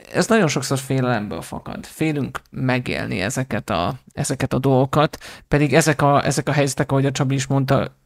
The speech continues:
ezek vezetnek oda, hogy, hogy ebből egy kreatív dolog születhet, legyen az egy átütően pozitív, vagy egy, vagy egy átütően keserű és negatív dolog, és ezek valahol mindig egy kicsit a, a megszokott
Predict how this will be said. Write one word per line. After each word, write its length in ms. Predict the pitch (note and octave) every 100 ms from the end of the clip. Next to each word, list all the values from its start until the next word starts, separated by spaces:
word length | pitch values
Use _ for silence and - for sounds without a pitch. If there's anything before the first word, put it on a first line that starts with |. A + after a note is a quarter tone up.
| _
ezek 320 | C#3 C#3 C3
vezetnek 480 | D#3 C3+ C3+ C3+ C3+
oda, 220 | C3+ C#3
hogy, 280 | C3 C#3 C3
hogy 200 | C#3 C3+
ebből 240 | B2+ C3+
egy 100 | C3+
kreatív 480 | C3 C3 C#3 C3+ B2+
dolog 260 | B2+ A#2+ C3
születhet, 720 | - B2 C3+ - C#3 D3+ - - - -
legyen 320 | C#3 C#3 C#3
az 160 | C3+ C3+
egy 240 | C3 C3 - _ -
átütően 520 | C#3 - - B2 C3
pozitív, 580 | E3 E3+ C#3+ - A#2 C#3+ C3
vagy 420 | C3+ C3+ C3 C3 C3+
egy, 460 | C3 C3 C3 G2+ -
vagy 200 | C#3 B2+
egy 360 | C3+ C3+ - -
átütően 560 | C#3+ C3+ - C3+ A2+ C3+
keserű 460 | C#3+ B2+ A#2+ A2+
és 200 | G#2+ B2
negatív 520 | C3+ A#2+ B2 - G#2
dolog, 380 | - C3+ D#3+ F3+ - - - - -
és 180 | - -
ezek 240 | D3 D3
valahol 360 | C3+ D3+ C#3+ D3+
mindig 340 | D#3 E3+ D3+
egy 140 | C#3 C3+
kicsit 340 | - C3+ C3+
a, 300 | C3+ C3 C3+ -
a 80 | -
megszokott 720 | C3+ C3+ - C3+ C#3 C3 -